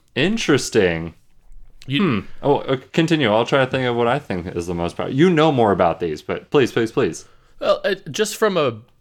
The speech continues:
Speaker 2: ability to manipulate reality, like, you can change everything. He, he produced that illusion on Nowhere where he was, uh, interrogating the Collector, but actually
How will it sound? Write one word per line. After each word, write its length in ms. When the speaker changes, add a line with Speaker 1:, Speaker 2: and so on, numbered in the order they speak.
Speaker 2:
ability 500
to 200
manipulate 560
reality, 640
like, 260
you 100
can 240
change 320
everything. 400
He, 260
he 180
produced 340
that 140
illusion 460
on 240
Nowhere 440
where 140
he 180
was, 300
uh, 320
interrogating 720
the 120
Collector, 500
but 160
actually 640